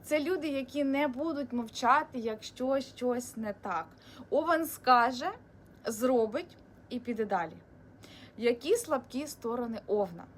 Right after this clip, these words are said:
Це імпульсивність, егоїзм, нетерплячість, агресивність та схильність до конфліктів. Овен — це той, хто спочатку зробить,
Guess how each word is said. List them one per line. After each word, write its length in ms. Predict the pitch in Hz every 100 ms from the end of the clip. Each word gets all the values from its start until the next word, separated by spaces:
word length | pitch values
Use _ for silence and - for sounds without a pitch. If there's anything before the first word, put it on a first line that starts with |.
| - - - - - - -
Це 260 | - 247 226
імпульсивність, 1040 | 247 302 370 359 - 294 294 311 339 - - - - - -
егоїзм, 800 | 254 247 262 208 240 247 220 285 349 - - - - - -
нетерплячість, 1080 | 247 277 277 277 269 262 233 214 208 339 - - - -
агресивність 1000 | - 247 233 226 - 247 269 339 311 - - - - - -
та 260 | 254 330 -
схильність 880 | - - - 277 254 254 269 262 -
до 320 | 214 226 220 - -
конфліктів. 600 | 226 220 196 - - - - - - - - - - - -
Овен — 420 | 240 320 311 269 254
це 160 | 262
той, 360 | 262 285 330 339
хто 180 | - 269
спочатку 760 | - 262 - 302 311 - 262
зробить, 800 | 254 220 269 294 392 320 240 185